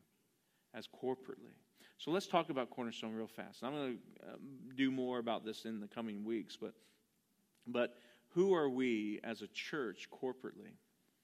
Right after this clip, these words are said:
You know, one thing I know is that, you know, vision leaks, and we need to understand this over and over again. So some things you,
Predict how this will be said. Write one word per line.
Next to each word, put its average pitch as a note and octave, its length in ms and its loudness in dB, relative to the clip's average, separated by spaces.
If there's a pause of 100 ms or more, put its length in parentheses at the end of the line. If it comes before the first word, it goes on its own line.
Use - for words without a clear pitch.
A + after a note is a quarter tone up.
(320)
You A#2+ 80 -2
know, B2+ 60 4
one D3 120 4
thing D3+ 160 6
I C3+ 60 6
know B2+ 300 4
is A#2+ 180 0
that, A#2+ 240 0
you C3 100 -4
know, A#2 140 -2
vision A#2 440 -2
leaks, A2+ 280 -2
and A2+ 100 -4
we A#2 60 -2
need B2 180 -2
to - 160 -4
understand A#2+ 720 -2
this A2 340 -2
over A#2+ 380 0
and A2 80 -2
over A2+ 200 0
again. A2 200 -6
So A#2+ 120 -8
some D3 200 -6
things C3+ 240 -2
you, A#2 140 0